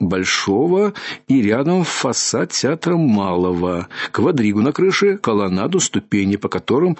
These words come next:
когда-то наездами из Петербурга взбегали милые друзья, юноши ранней николаевской поры, полной жизни, идей, поэзии. Вместо них сейчас быстро двигался в разные стороны тип нового времени.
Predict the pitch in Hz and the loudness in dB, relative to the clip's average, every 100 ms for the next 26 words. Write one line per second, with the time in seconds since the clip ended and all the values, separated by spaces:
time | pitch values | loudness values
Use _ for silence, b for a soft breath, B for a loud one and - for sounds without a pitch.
0 | - 95 82 78 90 156 - 180 160 98 | -4 -6 -4 -4 -2 -2 0 0 2 2
1 | 95 101 87 95 92 - 101 98 85 127 | 2 0 0 -2 -2 -2 -2 -2 0 0
2 | 165 180 156 104 98 110 151 110 123 131 | 2 2 2 -2 -2 -2 0 0 2 2
3 | 110 104 113 135 147 139 104 139 170 95 | 4 4 4 2 0 -2 0 2 2 0
4 | 92 98 98 104 B B 117 127 120 117 | 0 0 -4 -8 B B 0 4 4 4
5 | 113 - 107 107 113 B - 117 107 104 | 2 0 2 0 -2 B -2 0 2 2
6 | 104 104 107 120 110 104 101 - 104 107 | 4 4 2 2 0 0 -2 -2 -2 -2
7 | 104 104 101 110 107 110 101 92 110 151 | 0 0 0 0 2 2 0 2 2 2
8 | 135 143 131 110 92 104 131 147 101 101 | 2 0 0 -2 0 2 2 0 0 2
9 | 147 135 139 139 B B B B B B | 0 2 0 -2 B B B B B B
10 | B 110 113 214 - 180 208 196 175 160 | B 0 2 2 2 2 2 2 0 2
11 | 208 123 113 190 - 175 170 127 165 160 | 2 2 2 0 0 0 2 2 2 2
12 | 156 139 143 139 139 - 151 139 135 - | 2 2 2 2 0 0 0 2 2 0
13 | - - 143 165 143 101 92 95 98 90 | -2 0 2 2 2 2 2 0 0 0
14 | - | -4